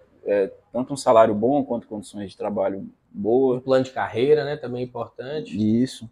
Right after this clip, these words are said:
Speaker 1: pra você poder ter, é, estrutura, né? Começar a ter um crédito no mercado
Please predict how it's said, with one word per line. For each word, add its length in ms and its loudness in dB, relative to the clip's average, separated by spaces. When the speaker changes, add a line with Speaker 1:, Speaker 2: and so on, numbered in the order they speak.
Speaker 1:
pra 140 8
você 260 4
poder 600 8
ter, 480 8
é, 160 -4
estrutura, 540 0
né? 140 2
Começar 400 0
a 40 2
ter 140 -2
um 100 2
crédito 400 4
no 80 -4
mercado 720 4